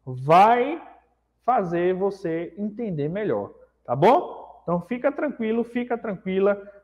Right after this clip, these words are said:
vem aqui comigo, a gente vai avançar. Olha só, o que é que a gente vai estudar agora?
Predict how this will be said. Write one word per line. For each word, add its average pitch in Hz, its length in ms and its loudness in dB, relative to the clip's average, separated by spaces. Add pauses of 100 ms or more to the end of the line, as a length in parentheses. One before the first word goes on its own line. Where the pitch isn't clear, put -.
vem 185 400 0
aqui 254 260 -4
comigo, 202 680 -4
a 202 120 -2
gente 190 320 -6
vai 165 480 0
avançar. 190 880 0
Olha 208 260 0
só, - 260 -12
o - 60 -20 (800)
que - 80 -2
é 226 80 4
que 220 140 -2
a 214 60 2
gente 220 280 -4
vai 202 200 0
estudar 185 380 0
agora? 127 380 -4